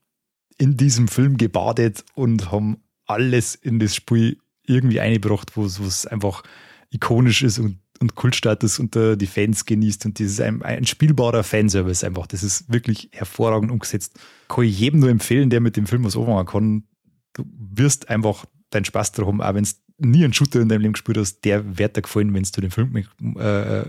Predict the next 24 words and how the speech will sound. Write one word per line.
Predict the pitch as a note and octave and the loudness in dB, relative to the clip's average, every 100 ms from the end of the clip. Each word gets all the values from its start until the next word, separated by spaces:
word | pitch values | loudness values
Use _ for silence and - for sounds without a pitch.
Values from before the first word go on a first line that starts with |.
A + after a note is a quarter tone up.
| - - | -10 -4
mengen | G#2 G#2+ | 0 2
hast. | A2 - - - - - _ | 2 0 -10 -20 -20 -20 _
Und | G2+ - | -4 0
das | G2+ | 2
ist | G2 | 2
einfach, | G2 F2+ - | 2 0 -2
äh, | G#2+ G2 G2+ - - - F4 - _ | -2 -2 -2 -6 -14 -14 -14 -16 _
eine | A#2 F#2 _ | -6 -6 _
ganz | - B2 A2 | -2 0 0
große | A#2 G#2 G2+ | -2 -2 0
Leistung. | G2+ - F2+ E2+ _ _ - | 0 0 -4 -8 _ _ -4
Der | B2+ | -4
Flop | - A2 C3+ - | -2 0 0 0
ist | C#3+ - | -2 -2
eigentlich | A2+ A#2+ B2+ A#2 A2+ G2+ - - _ _ _ - | -2 0 2 2 0 -2 -10 -18 _ _ _ -2
der, | A2+ A2 A#2 | 0 0 0
dass | A2 G#2+ G#2+ - - - - - - _ _ _ _ | 0 2 4 4 4 0 -4 -8 -14 _ _ _ _
zum | - A2+ - | -6 -4 -2
einen, | G2+ B2+ A#2+ - - | 0 2 2 -2 -6
wie's | B2+ - | -6 -4
rausgekommen | C3 - B2+ - B2+ B2 B2 | -2 0 -2 0 0 0 0
ist, | A#2+ G#2 | 0 0
nicht | A2+ G2 | -2 -2
so | - A#2 A2+ | -2 -2 -4